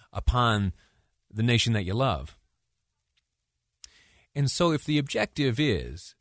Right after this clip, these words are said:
uh, to heal and come together and try to understand and unify, which I believe it is and should be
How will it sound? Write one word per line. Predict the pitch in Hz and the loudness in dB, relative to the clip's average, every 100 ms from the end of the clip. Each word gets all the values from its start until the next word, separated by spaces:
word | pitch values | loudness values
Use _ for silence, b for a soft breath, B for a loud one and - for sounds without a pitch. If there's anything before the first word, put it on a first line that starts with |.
| - | -14
uh, | 110 | -10
to | 120 170 | -4 -2
heal | 151 185 175 175 156 | 0 2 2 0 -2
and | 98 98 | -2 -2
come | 113 131 | -4 -4
together | 123 127 147 123 131 131 117 | -4 0 0 2 0 -2 -4
and | 78 | -6
try | 82 117 | -6 -6
to | 120 | -4
understand | 117 104 98 - 120 110 110 110 | -2 -2 -2 -4 -4 -4 -2 -2
and | 87 78 | -4 -4
unify, | 107 127 98 90 92 | 0 0 -2 -4 -4
which | 101 107 | -2 -2
I | - 156 | 2 4
believe | 196 156 143 113 | 4 2 0 -2
it | 117 | -4
is | 147 139 113 | -2 0 0
and | 98 | 0
should | - 139 98 | 0 0 2
be | 151 80 - | 2 0 -6